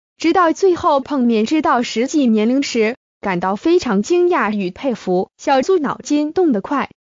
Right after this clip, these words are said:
最近也特地邀请自己与妈妈的偶像金曲歌王翁立友拍摄母亲节短片，翁妈妈也首度与儿子一同入镜。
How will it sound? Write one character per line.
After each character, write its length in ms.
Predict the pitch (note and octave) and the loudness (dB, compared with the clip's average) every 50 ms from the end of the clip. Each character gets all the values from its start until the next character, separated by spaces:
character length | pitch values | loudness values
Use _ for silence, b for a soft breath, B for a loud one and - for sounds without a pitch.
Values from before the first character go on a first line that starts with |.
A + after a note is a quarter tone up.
| _ - | _ -6
最 160 | E4 D4 C4+ | -4 -4 -2
近 300 | - D4 C#4 A#3 G3 - | 0 0 -2 -2 -2 -4
也 300 | - G3+ G3+ F#3 E3 G#3+ | -4 -2 -2 -2 -2 -4
特 260 | - - F#4 E4+ B3+ | -4 -4 -2 0 0
地 140 | A#3 C4+ A#3+ | 2 2 0
邀 200 | G#3+ A#3+ B3+ C#4 | 0 0 0 -2
请 280 | C#4+ - - F3+ A2 - | -2 -2 -4 -6 -6 -6
自 220 | - - F4 D4 A3 | -2 0 0 0 0
己 240 | - G3+ G3 G#3+ | 0 -4 -4 -2
与 280 | A3+ A3 G#3+ G3+ G3 G#3+ | 0 0 0 0 0 0
妈 220 | D4+ D#4 D#4+ E4 | -2 -2 -2 0
妈 120 | F4+ D#4 F3+ | 0 0 0
的 100 | E4 D4+ | 0 -2
偶 260 | - G#3 F#3+ E3+ F#3 | 0 0 -2 -2 -2
像 360 | - - C#4 A#3+ G#3 F3+ - _ _ _ _ _ | -4 -2 -2 0 0 -2 -4 _ _ _ _ _
金 260 | - D#4+ E4 E4+ F4 | -4 -2 0 0 0
曲 240 | - - G#3+ - - | -2 -4 -6 -6 -4
歌 240 | - - D4 D4+ C#4+ | -2 -2 -2 0 2
王 340 | C4 A3+ A3+ B3+ D4 E4+ E4 | 2 2 2 2 0 0 0
翁 300 | C#4 D#4+ D#4+ D#4+ E4 F#4 | 0 2 2 2 2 2
立 100 | E4 D4+ | 2 2
友 200 | C#4+ A#3+ A3 A3 | 2 2 0 -2
拍 280 | - - D4+ D4 D4+ | -4 -4 -2 -2 -2
摄 180 | C#4+ - D4 A3+ | 0 0 2 2
母 200 | A3 G#3 F3 F3+ | 2 2 0 0
亲 200 | - A#3+ A#3 C4 | 0 0 0 0
节 220 | - D4+ D#4 E4+ | 2 0 0 0
短 280 | - C#4 G3+ F3 D#3 - | 2 0 0 0 -2 -4
片， 320 | - C#4 B3 G#3 F3 - _ _ _ _ - | -2 -2 -2 -2 -2 -6 _ _ _ _ -8
翁 200 | B3 D4 D4 D4 | -2 -2 0 0
妈 260 | D4 D4 D#4+ D#4 D#4+ D#4+ | 0 0 -2 -2 -2 0
妈 240 | D4 B3+ E3 - _ | 0 0 -2 -2 _
也 200 | - - B3+ C4+ | 0 0 0 0
首 180 | - - - | 0 -4 -6
度 280 | - C#4+ C4+ A3+ F#3+ - - | -4 -4 -2 -2 -2 -2 -2
与 160 | A#3 A3 G#3 | 0 0 0
儿 260 | G3 F3 E3+ F3 G#3 | 0 0 0 -2 -2
子 240 | A3 - A#3+ F3+ - | -2 -2 -4 -4 -2
一 200 | - - F4+ E4 | -2 0 0 0
同 220 | - G#3 G#3+ G#3+ A3+ | 0 0 -2 -2 0
入 200 | A#3+ C#4 C4 B3 | 2 0 0 0
镜。 300 | - B3+ A#3 G#3 G3 | 0 0 0 -2 -2